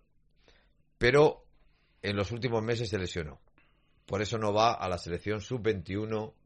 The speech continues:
de Serbia. Si el jugador no viene, el club tiene que pagar una penalización. ¿Vale la pena fichar al jugador si está lesionado?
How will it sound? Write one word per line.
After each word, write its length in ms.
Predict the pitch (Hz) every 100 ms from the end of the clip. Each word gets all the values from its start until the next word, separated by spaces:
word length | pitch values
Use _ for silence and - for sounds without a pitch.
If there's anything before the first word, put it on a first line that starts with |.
| _ _ _ _ _
de 160 | 87 92
Serbia. 520 | - 78 71 67 - _ _ _ _ _ - _ _ _ _ _ _ _ _ _ - - _ _
Si 420 | - - 107 110
el 500 | 107 107 107 104 101
jugador 480 | 101 107 107 117 120
no 120 | 127
viene, 500 | 135 151 156 180 - _ _ _ _ _ _ _ _
el 160 | 98 95
club 340 | 110 127 139 - -
tiene 240 | 98 104
que 80 | 92
pagar 280 | 87 90 98
una 200 | 104 101
penalización. 640 | 90 87 82 85 - 78 - _ _ _ _ _ _ _ _ - 285 _ _ _ _ _ _ _ _ _ _ _ _ -
¿Vale 320 | 85 117 135
la 160 | 139 127
pena 240 | 131 127
fichar 360 | 113 107 120 117
al 80 |
jugador 680 | 107 110 101 104 117 117 92 - - - _ _ -
si 240 | - -
está 220 | 101 -
lesionado? 640 | 101 90 92 92 110 170